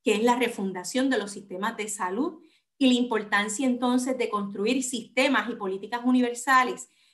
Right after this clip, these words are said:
que garanticen el derecho humano a la salud. Así que mis mejores deseos de que disfruten esta gran jornada que hemos preparado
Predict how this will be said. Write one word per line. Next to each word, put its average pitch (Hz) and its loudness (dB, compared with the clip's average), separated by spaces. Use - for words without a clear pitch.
que 254 6
garanticen 233 0
el 202 -2
derecho 190 -4
humano 202 0
a 190 2
la 196 -2
salud. 185 -12
Así 247 -8
que 254 2
mis 220 0
mejores 214 -2
deseos 240 -2
de 202 -2
que 196 -4
disfruten 240 -2
esta 214 0
gran 202 -2
jornada 214 -2
que 190 -6
hemos 180 -8
preparado 190 -2